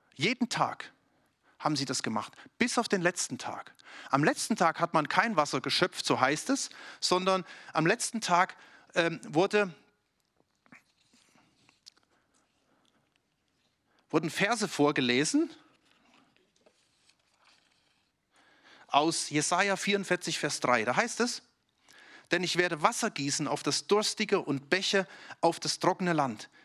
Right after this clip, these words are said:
Ich werde meinen Geist ausgießen auf deine Nachkommen und meinen Segen auf deine Sprösslinge.“ Da war eine Sehnsucht da nach mehr von Gott. Endlich aufhören mit dem Krampf. Endlich Jesus erleben, den Messias.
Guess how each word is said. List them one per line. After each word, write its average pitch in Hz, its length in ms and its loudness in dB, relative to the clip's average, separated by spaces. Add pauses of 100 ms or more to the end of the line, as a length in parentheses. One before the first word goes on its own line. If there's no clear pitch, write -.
(120)
Ich - 140 0
werde 185 160 2
meinen 160 240 2
Geist 226 460 0
ausgießen 175 720 0 (240)
auf 156 240 2
deine 220 320 2
Nachkommen 165 500 2
und 156 220 0
meinen 147 200 4
Segen 214 440 0
auf 156 180 -2
deine 190 280 2
Sprösslinge.“ 117 680 -2 (320)
Da 160 120 2
war 180 100 4
eine 185 140 2
Sehnsucht 262 760 0
da 131 200 2
nach 156 200 0
mehr 208 300 0
von 185 200 -4
Gott. 156 260 0 (220)
Endlich 254 420 0
aufhören 202 400 2
mit 156 100 -2
dem 147 140 0
Krampf. 147 420 -2 (240)
Endlich 240 500 0 (920)
Jesus 196 520 -2
erleben, 120 460 -4
den 135 160 2
Messias. 131 680 -2